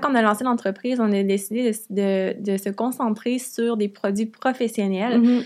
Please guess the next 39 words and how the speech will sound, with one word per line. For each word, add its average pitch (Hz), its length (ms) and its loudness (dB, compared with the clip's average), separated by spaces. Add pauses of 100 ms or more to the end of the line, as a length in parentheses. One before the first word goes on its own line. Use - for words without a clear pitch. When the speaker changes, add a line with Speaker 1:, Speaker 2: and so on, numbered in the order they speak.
(120)
Speaker 1:
Donc, 214 140 0
c'est 214 100 -4
des 208 120 2
produits 214 420 -2
que - 100 -2
les 202 160 2
gens 226 220 0
peuvent 208 320 -2
utiliser 220 500 -2
pour 240 160 -6
offrir 226 340 0
une 196 120 0
prestation 214 580 -4
de 202 80 -4
service. 185 480 -6 (380)
Donc, 214 120 0
c'est 226 140 -2
pas 285 220 0
quelque 233 200 -4
chose 247 200 -4
que 226 60 -2
quelqu'un 214 340 -2
peut 226 100 -4
aller 208 180 2
dans 202 200 0
un 196 60 -2
salon 208 260 -2
d'esthétique, 202 560 -4
prendre 208 240 -4
sur - 100 -10
la 190 140 -2
tablette, 190 500 -4
acheter 196 320 -4
puis 214 160 -10
faire 208 220 -2
le 190 100 -2
soin 202 300 -4
chez 202 180 -6 (120)
eux. 254 120 -2